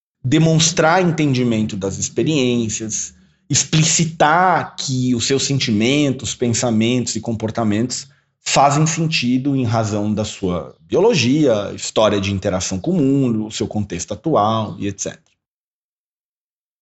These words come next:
Por sua vez, o paradigma de mudança abarca fundamentalmente a análise em cadeia, que é um tipo de análise funcional que visa identificar passo a passo os eventos que ocorreram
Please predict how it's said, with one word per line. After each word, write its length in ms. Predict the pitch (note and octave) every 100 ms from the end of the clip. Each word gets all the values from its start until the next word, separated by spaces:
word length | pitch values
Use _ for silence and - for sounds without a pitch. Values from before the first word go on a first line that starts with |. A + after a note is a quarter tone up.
| _ F#3
Por 120 | B3
sua 200 | B3+ G3
vez, 560 | A2+ B2 - - - _ _ -
o 140 | G#3+
paradigma 600 | - D#3+ C3 A2+ A2 G2+
de 140 | G2 G2+
mudança 840 | G2 G2 D#3 E3 B2+ - F#2 - _ -
abarca 580 | C#3 C3 A2+ G2 G2+ G#2
fundamentalmente 1300 | - - A#3 G#3 E3+ D#3+ D3 A2 G2 E2+ F2 - C#2 _
a 120 | A2+ G#2
análise 480 | A2 G#2 G2 F#2
em 40 | G2+
cadeia, 640 | C#3+ C3+ A2 C3+ F#3 - _ _ _ _ -
que 100 | C4
é 40 |
um 100 | -
tipo 300 | - A#3 F3+
de 100 | F3+
análise 400 | E3 D#3 C#3 C3+
funcional 680 | - C#3+ - A#2 G2+ G2 F#2+
que 140 | A2+
visa 480 | G2+ B2 D3 B2 C3
identificar 720 | A2 B2 B2+ - A#2+ - G#2 - -
passo 420 | F3 F#4 - F4
a 40 |
passo 720 | F4+ C#3 A#2 D#3 - F#3+ F#3 - _ _ -
os 160 | C#3+ C#3+
eventos 380 | A#2+ C3+ C#3+
que 80 | -
ocorreram 520 | C#3+ C3+ A#2 A#2 G#2+